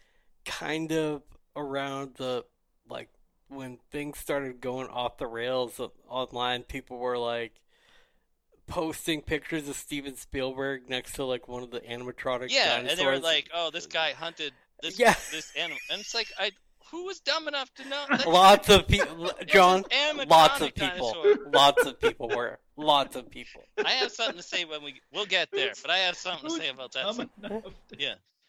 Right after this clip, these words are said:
Speaker 2: But
Speaker 3: All
Speaker 2: I,
Speaker 3: right.
Speaker 2: I forgot I, we were talking about the internet, so.
Speaker 3: Right, of
Speaker 2: Yeah,
Speaker 3: course.
Speaker 2: everybody's dumb
Speaker 3: Plenty
Speaker 2: enough.
Speaker 3: of dumb people out
Speaker 2: Yeah.
Speaker 3: there.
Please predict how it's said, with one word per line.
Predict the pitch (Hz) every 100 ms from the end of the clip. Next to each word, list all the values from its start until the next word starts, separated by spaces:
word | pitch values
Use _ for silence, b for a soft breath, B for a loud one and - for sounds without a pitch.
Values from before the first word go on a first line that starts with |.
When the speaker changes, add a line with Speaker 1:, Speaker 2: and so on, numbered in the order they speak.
| -
Speaker 2:
But | 180 180
Speaker 3:
All |
Speaker 2:
I, | 208
Speaker 3:
right. | 143 160
Speaker 2:
I | 196 _
forgot | 208 180 185 165
I, | 151 139
we | 139
were | 135
talking | 147 135 139
about | 120 117
the | 113
internet, | 120 104 95 82 -
so. | 123 101 95 _ _ _ -
Speaker 3:
Right, | 151 113 -
of | _ -
Speaker 2:
Yeah, | 120
Speaker 3:
course. | 101 139
Speaker 2:
everybody's | 143 127 110 107 -
dumb | 110
Speaker 3:
Plenty | 170 202 196
Speaker 2:
enough. | 170
Speaker 3:
of | 131
dumb | 147 135
people | 135 135 131 104 101
out | 104
Speaker 2:
Yeah. | 98
Speaker 3:
there. | 92